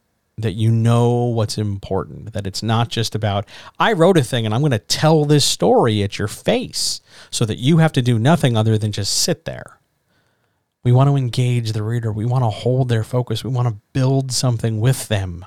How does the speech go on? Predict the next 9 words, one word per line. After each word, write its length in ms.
collaborate 840
on 180
some 380
imaginative, 680
evocative 640
level. 440
That's 320
not 220
easy. 480